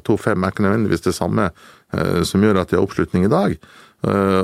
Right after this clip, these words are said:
og i mellomtiden har samfunnet forandret seg. Mye er forandret. Den regjeringen som sitter nå, har fått gjort en hel masse. Den regjeringen som kommer, kommer til å gjøre en hel masse. Så da er bildet annerledes. Og da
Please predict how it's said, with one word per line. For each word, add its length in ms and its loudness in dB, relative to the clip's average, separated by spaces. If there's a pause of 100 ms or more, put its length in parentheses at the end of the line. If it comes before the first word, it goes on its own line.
og 180 0
i 80 2
mellomtiden 480 0
har 80 0
samfunnet 480 0
forandret 400 -2
seg. 240 0
Mye 460 0
er 100 -2
forandret. 640 -2
Den 180 0
regjeringen 400 2
som 160 -6
sitter 320 -2
nå, 160 2
har 160 2
fått 220 -2
gjort 180 -2
en 140 -2
hel 180 0
masse. 300 -2 (100)
Den 160 0
regjeringen 540 2
som 180 -2
kommer, 320 0
kommer 220 -4
til 80 0
å 60 2
gjøre 100 0
en 80 0
hel 80 -2
masse. 320 -2 (340)
Så 140 0
da 80 2
er 100 -2
bildet 240 2
annerledes. 680 0
Og 100 -4
da 60 4